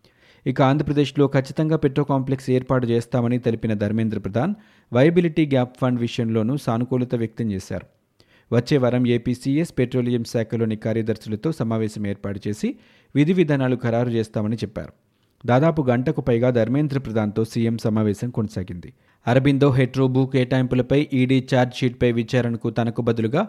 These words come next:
న్యాయవాది హాజరయ్యేలా అనుమతించాలన్న జగన్ పిటిషన్పై విచారణ ఈ నెల ఇరవై రెండుకి వాయిదా పడింది.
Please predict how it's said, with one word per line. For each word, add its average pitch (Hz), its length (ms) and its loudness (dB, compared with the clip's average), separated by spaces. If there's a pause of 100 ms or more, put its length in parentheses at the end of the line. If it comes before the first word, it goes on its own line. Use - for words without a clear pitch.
(340)
న్యాయవాది 143 380 4
హాజరయ్యేలా 120 560 2
అనుమతించాలన్న 113 680 0
జగన్ 107 360 -2
పిటిషన్పై 107 520 -2
విచారణ 110 500 0 (140)
ఈ 113 60 0
నెల 110 120 2
ఇరవై 107 260 2
రెండుకి 131 280 0
వాయిదా 107 260 2
పడింది. 90 360 -8